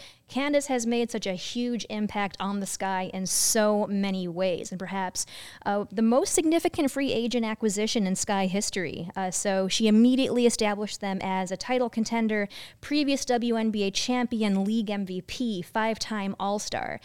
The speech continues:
And she was also the first woman on the cover of, uh, two, uh, N B A two K. And as soon as I saw that, I was like, "Okay, so I suck at two K, uh, but this might be, like, a game I actually buy."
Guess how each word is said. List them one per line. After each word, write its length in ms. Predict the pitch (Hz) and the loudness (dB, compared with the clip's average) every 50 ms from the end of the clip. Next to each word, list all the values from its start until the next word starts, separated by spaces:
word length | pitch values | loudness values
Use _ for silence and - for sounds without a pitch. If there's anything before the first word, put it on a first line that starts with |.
| - - - _ _ - | -16 -20 -20 _ _ -4
And 100 | 208 - | -2 0
she 80 | - | 4
was 160 | 240 233 220 247 | 4 6 6 6
also 300 | 254 262 262 - 285 262 | 4 4 6 4 4 4
the 80 | 240 | 4
first 400 | - - - 262 277 269 - - | 0 2 2 2 2 2 2 0
woman 340 | 226 226 240 254 269 262 240 | 2 2 4 4 4 4 2
on 120 | 233 220 | 2 2
the 60 | 208 202 | 0 -2
cover 380 | - - 233 233 208 214 202 | -2 0 0 0 2 2 2
of, 140 | 196 190 - | 2 2 2
uh, 200 | - 196 196 190 - | 2 0 0 0 -2
two, 160 | - - 254 247 - | -2 -2 -2 0 0
uh, 80 | 220 - - | -2 0 4
N 120 | 233 247 | 4 6
B 180 | 233 233 233 226 | 6 6 6 6
A 80 | 220 | 6
two 200 | 220 - - 214 | 4 2 0 0
K. 460 | 196 - 220 208 151 - 64 - - - - | 0 2 2 2 2 2 0 -4 -6 -8 -6
And 140 | 190 196 190 | -4 -2 0
as 100 | 196 185 | 0 0
soon 160 | - - 240 240 | 2 4 4 4
as 100 | 226 208 | 4 4
I 80 | 208 | 2
saw 300 | 190 - 196 196 196 190 | 0 0 -2 -2 -2 -2
that, 220 | 190 185 180 180 175 | -2 -4 -4 -4 -4
I 40 | |
was 140 | 180 180 - | -6 -6 -6
like, 200 | 175 180 190 - | -6 -8 -6 -6
"Okay, 420 | 190 190 - - 170 165 170 190 - - - - _ _ _ | -6 -6 -4 -4 -2 -2 -2 -4 -6 -12 -20 -20 _ _ _
so 160 | - - 190 - | -8 -4 -2 0
I 120 | 196 208 | 0 0
suck 280 | 196 - 208 233 - 220 | 2 2 2 2 0 0
at 100 | - - | -2 0
two 140 | - 233 | 0 0
K, 400 | 214 - 220 220 220 226 226 226 220 - - _ - | 2 2 2 2 4 2 0 -2 -4 -10 -18 _ -6
uh, 140 | 190 185 185 | -6 -6 -2
but 200 | 190 196 185 - | -2 -4 -2 -2
this 180 | 208 202 - | -4 -4 -2
might 220 | 220 202 196 - 190 | -2 -2 -2 -4 -2
be, 300 | 196 196 196 196 190 185 | -2 -2 0 0 -2 -2
like, 180 | 185 185 180 | -2 -4 -4
a 60 | 190 | -4
game 260 | 185 165 196 190 190 190 | -6 -4 -4 -2 -2 -2
I 100 | 190 190 | -2 -2
actually 400 | 185 185 - - - 190 170 175 | -4 -4 -4 -6 -8 -6 -6 -6
buy." 420 | 170 180 185 196 202 202 202 214 | -4 0 0 2 2 2 0 -2